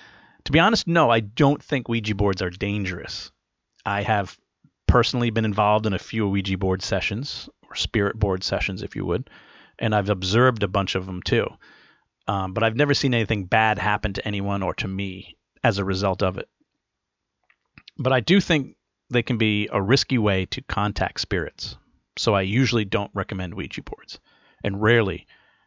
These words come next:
do I take part in it myself. I'm just not comfortable with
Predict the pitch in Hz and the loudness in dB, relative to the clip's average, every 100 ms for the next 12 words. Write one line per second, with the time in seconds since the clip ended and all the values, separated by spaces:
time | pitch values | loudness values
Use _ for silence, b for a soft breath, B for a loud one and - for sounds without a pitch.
0 | b _ - 101 92 - - _ - - | b _ -4 -2 0 -2 -8 _ -4 -4
1 | - - - - - 71 - - _ _ | -4 -10 -10 -4 -4 -4 -8 -20 _ _
2 | _ _ _ _ _ - 151 240 247 - | _ _ _ _ _ -4 -2 0 -2 0
3 | 143 - 139 135 120 107 104 101 90 | 0 0 -2 0 0 2 2 2 0